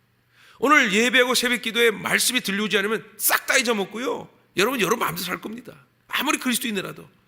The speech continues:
왜? 오늘 제사장, 왕 같은 제사장을 대해서 얘기했죠. 이거는 구약의 말이고요.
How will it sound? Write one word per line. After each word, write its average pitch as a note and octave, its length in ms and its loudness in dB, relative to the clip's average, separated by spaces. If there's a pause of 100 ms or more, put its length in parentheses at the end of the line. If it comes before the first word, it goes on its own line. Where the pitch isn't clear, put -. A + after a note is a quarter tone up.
(300)
왜? F#3 280 2 (500)
오늘 C4+ 260 2
제사장, G3+ 600 2
왕 A3+ 140 0
같은 C4 320 -4
제사장을 B3 480 0
대해서 A3 200 0
얘기했죠. D3 640 -2 (600)
이거는 C4 340 2
구약의 F3 440 0
말이고요. C#3 680 0